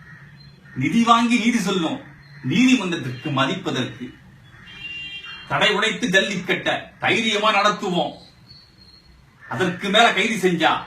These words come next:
அப்பவும் மீசைய முறுக்குவோம் என்றும் எழுத்தாணி மலையில்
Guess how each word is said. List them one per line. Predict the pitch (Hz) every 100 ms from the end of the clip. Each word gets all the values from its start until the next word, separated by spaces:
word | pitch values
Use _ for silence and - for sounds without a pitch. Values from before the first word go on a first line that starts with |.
| - - - -
அப்பவும் | 107 - 196 202 202
மீசைய | 175 135 127 107 - - - - _ _ - 131
முறுக்குவோம் | 127 175 175 - 127 95 - - - - - - - - - - - - -
என்றும் | 120 127 123 113
எழுத்தாணி | 127 151 - 143 131 127
மலையில் | 120 104 95